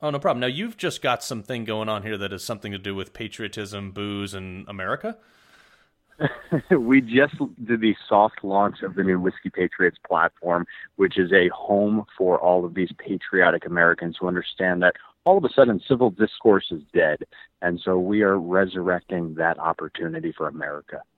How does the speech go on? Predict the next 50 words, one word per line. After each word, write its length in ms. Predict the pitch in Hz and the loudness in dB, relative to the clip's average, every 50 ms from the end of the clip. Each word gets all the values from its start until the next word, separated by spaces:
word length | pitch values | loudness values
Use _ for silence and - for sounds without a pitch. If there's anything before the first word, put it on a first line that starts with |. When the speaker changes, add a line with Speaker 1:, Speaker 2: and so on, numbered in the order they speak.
| _ | _
Speaker 1:
So 80 | - 135 | -12 -10
it's 80 | 113 | -10
like 80 | 123 113 | -10 -10
a 40 | 95 | -10
safe 180 | - 127 113 95 | -8 -8 -10 -10
space 400 | - - - - - - - - _ _ _ _ | -10 -14 -18 -18 -20 -20 -20 -20 _ _ _ _
for 180 | _ _ 107 95 | _ _ -12 -10
Republicans. 560 | 87 85 104 98 87 - - - - - - - - - - - - - - - | -8 -8 -8 -8 -8 -10 -16 -20 -20 -20 -20 -20 -20 -20 -18 -18 -18 -18 -6 0
Speaker 2:
I, 160 | - 180 196 - - - - - - _ _ | 2 4 4 2 0 -6 -10 -12 -18 _ _
you 180 | - 170 202 262 | 2 6 8 8
know 60 | 277 | 10
what? 120 | 277 262 196 | 8 6 4
It's 120 | 190 - | 2 2
a 60 | 214 | 0
place 240 | 214 - 214 226 - - | 0 2 2 2 2 0
that 80 | 220 | -2
we 100 | 180 190 | -2 -2
can 140 | 190 - 180 | -2 0 0
actually 300 | 170 180 175 - 170 165 | 0 0 0 0 0 0
have 100 | 165 165 | 0 -2
conversations 800 | - - 175 165 160 156 - - 170 214 202 - - 143 107 95 | -2 -2 -2 0 0 -2 -2 -2 -2 -2 -2 0 0 0 0 2
again 300 | 95 85 92 87 82 85 - - - - - | 2 4 4 4 4 2 -6 -14 -10 -6 -4
Speaker 1:
Oh, 80 | - | 2
do 80 | - 120 | 6 8
you 40 | 123 | 8
Speaker 2:
without 280 | 120 131 131 131 131 123 - - - | 10 8 8 6 4 0 -4 -6 -4
shouting 420 | - 151 151 160 170 170 170 160 156 | -2 0 0 0 -2 -2 -2 -4 -4
each 120 | 151 - - 143 | -6 -2 -2 -2
other 180 | 135 127 123 113 | 0 0 0 2
down. 460 | 107 127 156 190 185 104 82 82 - - | 2 2 2 2 0 0 -2 -4 -8 -14
Speaker 1:
The 160 | - 139 120 117 | -12 -10 -10 -8
free 220 | - - 156 156 | -8 -4 -2 -2
exchange 400 | 147 143 - - - 135 135 135 | -2 -2 -4 -4 -4 -4 -4 -4
of 100 | 131 127 | -4 -2
ideas 400 | 120 107 101 98 104 117 139 143 127 | -2 -2 -2 -2 -2 -4 -4 -4 -6
that 40 | 113 | -6
was 160 | 98 98 98 | -8 -6 -6
once 160 | 117 113 113 | -6 -8 -6
protected 460 | - - 101 - 107 98 - 135 117 | -8 -10 -6 -4 -4 -4 -4 -6 -6
by 80 | 110 104 | -6 -6
the 60 | 98 | -6
Constitution? 600 | - 104 101 98 - - - 101 - - 233 247 - _ _ - - - _ _ _ _ _ _ _ _ _ _ _ _ _ _ - - - - - | -6 -8 -8 -8 -10 -12 -12 -12 -10 -10 -14 -16 -16 _ _ -20 -20 -20 _ _ _ _ _ _ _ _ _ _ _ _ _ _ -20 -20 -20 -2 0
Speaker 2:
It, 140 | 147 165 - - | 2 2 4 4
it 40 | 160 | 4
was 140 | 151 151 135 | 4 4 4
once 200 | 147 185 214 185 | 6 4 4 4
protected 480 | - - 131 - - 160 170 - 117 107 | 2 0 2 4 4 4 4 4 0 -2
until 220 | 104 95 - 127 117 | -2 0 0 0 2
we 80 | 113 | 2
had 120 | 110 104 | 2 0